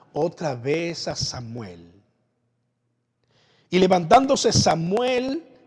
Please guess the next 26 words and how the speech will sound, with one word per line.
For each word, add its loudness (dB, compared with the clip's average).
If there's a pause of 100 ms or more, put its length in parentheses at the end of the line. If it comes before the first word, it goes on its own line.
vino 2
a 2
Elí 0 (800)
y 0
le 6
dijo: 6 (360)
"Heme 0
aquí, -4
¿para 4
qué -2
me -2
has 2
llamado?". 0 (1040)
Y -4
Elí, -4
extrañado, -6
le -8
dijo: -8 (920)
"Yo 0
no 0
te 0
he 2
llamado, -4 (840)
vuelve -2 (340)
y -10
acuéstate". -10